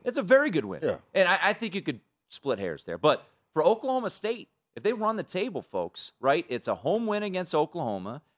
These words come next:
Speaker 1: and then either a win against Baylor or another win against Oklahoma. That would be three top-notch wins, and you're a conference champ.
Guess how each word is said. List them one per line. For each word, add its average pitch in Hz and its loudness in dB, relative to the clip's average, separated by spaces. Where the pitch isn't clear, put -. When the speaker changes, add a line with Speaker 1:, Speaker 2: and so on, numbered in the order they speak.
Speaker 1:
and 139 0
then 135 -2
either 143 0
a 123 2
win 156 0
against 127 -4
Baylor 175 0
or 156 6
another 156 0
win 139 -4
against 135 -6
Oklahoma. 127 -2
That 196 6
would 262 8
be 139 -2
three 135 -4
top-notch 151 0
wins, 110 -2
and 190 -2
you're 185 -4
a 156 -2
conference 135 -2
champ. 90 -8